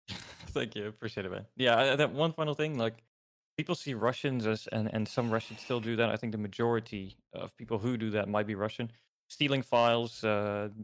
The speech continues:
breaking rules. Um, D M C A doesn't really exist in Russia,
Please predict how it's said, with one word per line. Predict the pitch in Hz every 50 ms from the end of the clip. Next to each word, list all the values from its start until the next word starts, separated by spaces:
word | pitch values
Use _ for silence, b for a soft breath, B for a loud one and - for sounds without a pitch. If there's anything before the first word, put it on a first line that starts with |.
| - - _ _ _ _ _ _ _ _ _ _ _ _
breaking | - 127 117 113 120 117
rules. | 104 107 107 107 110 107 110 110 - - - - - _ _ _ _ -
Um, | 104 101 101 104 101 101 104 107 - _ _ _ _ _
D | 113 107 120 120
M | 127 120
C | - - 123
A | 120 117
doesn't | 120 117 120
really | 110 120 123 120
exist | 113 113 110 117 - -
in | - 120 113
Russia, | 107 117 120 113 - 123 117 120